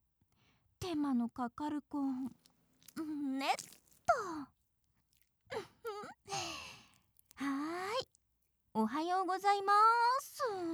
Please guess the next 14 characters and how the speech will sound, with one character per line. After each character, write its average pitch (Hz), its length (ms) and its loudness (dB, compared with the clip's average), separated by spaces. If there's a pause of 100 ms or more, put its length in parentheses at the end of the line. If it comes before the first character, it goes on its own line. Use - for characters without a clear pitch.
(1160)
も 240 640 2
う、 233 40 -12 (380)
ボ 240 200 4
ク - 140 -8
ち - 120 -2
ゃ 254 40 4
ん 220 120 4
っ - 20 -2
た 220 100 -10
ら、 208 140 -6 (920)
な 208 160 2
か 277 160 4
な 403 100 0
か 440 60 -2